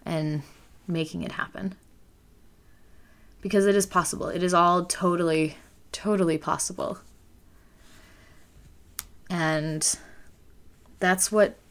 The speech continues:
working through a breakdown <laughs> is like. It's realizing that this truly is the pivotal moment of, am I going to actually make this change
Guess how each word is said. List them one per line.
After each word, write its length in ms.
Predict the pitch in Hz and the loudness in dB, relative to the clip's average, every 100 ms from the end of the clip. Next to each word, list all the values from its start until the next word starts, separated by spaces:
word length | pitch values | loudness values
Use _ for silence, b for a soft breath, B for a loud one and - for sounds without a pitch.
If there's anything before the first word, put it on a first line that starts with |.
| - - | -14 -4
working 400 | 180 180 208 196 | 0 0 0 0
through 160 | 190 | 2
a 60 | 196 | 4
breakdown 480 | 196 208 202 196 180 | 4 4 2 2 8
<laughs> 0 | |
is 200 | 208 175 | 8 6
like. 440 | 165 165 143 - - - - b b b b b b b b b _ - - - - | 2 -2 -4 -12 -18 -20 -20 b b b b b b b b b _ -20 -20 -20 -10
It's 160 | - 190 | -6 2
realizing 500 | 214 202 180 165 170 | 6 8 6 2 0
that 200 | 156 - | -2 2
this 400 | 185 185 - - | 2 4 0 -6
truly 480 | - - 233 214 190 | -10 -2 2 4 4
is 280 | - 175 170 | 2 0 0
the 100 | 180 | -4
pivotal 380 | 180 175 170 165 | 0 -2 0 0
moment 460 | 165 156 151 143 | 2 2 0 -2
of, 220 | - 151 160 170 | -2 -2 -2 0
am 140 | 175 | 0
I 100 | 175 | 0
going 380 | 170 160 156 160 | 2 0 2 0
to 500 | - 156 143 147 156 - - - b b b b b b b b - - - | 2 2 2 0 -2 -10 -20 -20 b b b b b b b b -20 -18 6
actually 520 | 147 160 - 170 156 | 6 6 0 0 2
make 280 | 156 156 147 | 2 0 0
this 200 | 156 156 | 0 0
change 380 | - 147 139 | 0 -2 -2